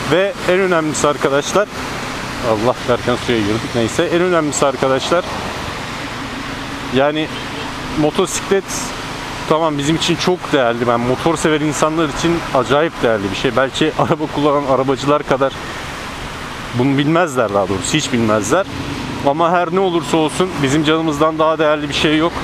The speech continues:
Bir motosiklet yaptırırsın,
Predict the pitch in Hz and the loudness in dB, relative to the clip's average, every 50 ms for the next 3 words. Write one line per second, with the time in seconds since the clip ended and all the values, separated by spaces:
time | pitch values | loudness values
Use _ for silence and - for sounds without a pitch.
0 | - - - - - 151 160 160 160 151 - - 170 165 - - - - 175 170 | -8 -8 -8 -2 0 0 2 2 2 2 2 0 0 0 -2 -4 -2 0 0 0
1 | 165 - - - - - - - - - - - - - 143 139 147 - - - | 0 -2 -6 -6 -8 -8 -10 -10 -10 -10 -10 -6 -2 2 2 2 2 2 0 0
2 | 156 147 156 143 - - 131 131 | 2 2 2 0 0 0 0 -2